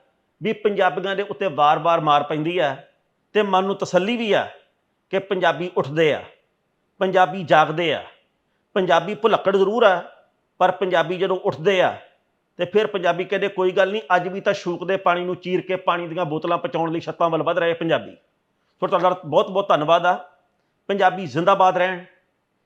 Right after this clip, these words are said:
ਕੇਂਦਰ ਦੀ ਸਰਕਾਰ ਵੱਧ ਤੋਂ ਵੱਧ ਮਦਦ ਕਰੇ, ਰਾਜਨੀਤਿਕ ਲੋਕ ਪਖੰਡਬਾਜ਼ੀ ਨਾ ਕਰਨ, ਪਰ ਹਾਂ, ਮੇਰੇ ਚੇਤੇ ਚੋਂ ਗੱਲ ਨਾ ਵਿਸਰ ਜੇ ਕਿ ਜੋ ਕੁਝ ਇਸ ਵੇਲੇ ਪੰਜਾਬ ਦੇ ਵਿੱਚ ਹੋ ਰਿਹਾ, ਉਸ ਤੋਂ ਭਿਆਨਕ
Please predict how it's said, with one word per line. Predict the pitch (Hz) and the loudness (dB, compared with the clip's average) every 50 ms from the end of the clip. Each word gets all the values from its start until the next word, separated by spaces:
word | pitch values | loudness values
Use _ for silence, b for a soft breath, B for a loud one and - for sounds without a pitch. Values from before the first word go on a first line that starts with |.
| _ - | _ 0
ਕੇਂਦਰ | 190 208 208 208 208 | 0 2 2 2 0
ਦੀ | 190 202 208 | -2 -4 -6
ਸਰਕਾਰ | - 202 180 - 180 165 170 170 | -4 -4 -2 2 2 2 4 4
ਵੱਧ | 160 185 180 | 2 0 0
ਤੋਂ | - 190 | 2 2
ਵੱਧ | 180 175 175 | 2 2 2
ਮਦਦ | 160 151 156 175 185 | 2 0 0 -2 0
ਕਰੇ, | - 190 175 180 170 170 185 - _ _ _ _ _ _ _ - 143 | 0 2 0 0 0 -4 -10 -16 _ _ _ _ _ _ _ -2 2
ਰਾਜਨੀਤਿਕ | 147 156 165 175 190 196 190 - 190 - | 4 4 4 2 0 -4 -6 -6 -6 -4
ਲੋਕ | 190 185 190 190 196 | -2 -2 -2 -4 -6
ਪਖੰਡਬਾਜ਼ੀ | - - - 170 180 196 196 196 185 175 180 | -10 -8 -4 -2 0 2 4 4 4 2 2
ਨਾ | 185 185 175 | -2 -4 0
ਕਰਨ, | - 196 185 180 170 160 156 156 _ _ _ _ _ - | 0 2 0 0 -2 -6 -8 -12 _ _ _ _ _ 0
ਪਰ | 180 170 | 0 2
ਹਾਂ, | - 156 185 196 | 2 0 0 0
ਮੇਰੇ | 196 202 202 196 | 0 0 -2 -2
ਚੇਤੇ | 196 196 185 180 196 | -2 -4 -4 -4 -4
ਚੋਂ | - 208 165 | -4 -4 -2
ਗੱਲ | 143 170 170 170 | -2 0 0 -2
ਨਾ | 185 190 | -2 -4
ਵਿਸਰ | 160 156 - 175 156 | -4 -2 -2 -2 0
ਜੇ | 151 175 175 202 220 - - _ _ _ _ _ _ _ _ _ _ _ - | 0 -2 -2 -4 -6 -10 -16 _ _ _ _ _ _ _ _ _ _ _ -4
ਕਿ | 208 233 240 | -2 -2 -2
ਜੋ | 160 139 175 185 208 | 0 0 2 2 4
ਕੁਝ | 208 226 233 202 | 2 2 0 -2
ਇਸ | 240 214 208 208 208 208 | 0 0 0 0 0 0
ਵੇਲੇ | 202 214 214 214 | -2 -2 -2 -2
ਪੰਜਾਬ | - 208 185 165 160 151 156 160 | -2 -4 0 2 4 4 4 2
ਦੇ | 165 190 | 0 -6
ਵਿੱਚ | 175 190 - | -6 -4 -4
ਹੋ | 170 143 165 180 180 | -4 -2 -2 -2 0
ਰਿਹਾ, | 190 220 247 | 0 0 0
ਉਸ | 262 - 208 190 196 190 | 0 0 0 -2 -2 -2
ਤੋਂ | - 208 202 | -2 -4 -4
ਭਿਆਨਕ | 202 - 214 190 151 143 147 175 - - 185 | -2 -2 0 0 0 0 -2 -4 -2 -2 -2